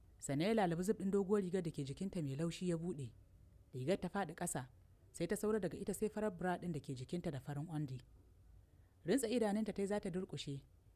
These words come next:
ya tare ta tare da rungume ta cikin jikinsa. Bai da ƙarfin jiki saboda ciwo,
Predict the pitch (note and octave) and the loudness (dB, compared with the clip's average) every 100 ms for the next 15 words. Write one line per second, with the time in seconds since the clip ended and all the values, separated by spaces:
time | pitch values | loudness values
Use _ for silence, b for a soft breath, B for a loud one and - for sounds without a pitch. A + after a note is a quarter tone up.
0 | - D3 A3 A3 F#3 F#3+ F3 F#3+ F3+ F#3 | -4 0 2 2 2 0 0 0 0 0
1 | D#3+ D#3+ E3 - F#3 D3 - C#3+ - C3 | 0 -2 -4 -6 -6 -4 -4 -4 -4 -10
2 | - - - - - - - - D3+ B3+ | -14 -20 -20 -20 -20 -20 -20 0 6 6
3 | A#3+ G#3+ A#3 G3+ F#3 G3 A3 G3 C3+ - | 6 2 2 0 0 -2 0 0 -2 -4
4 | E3 D3+ | -2 -2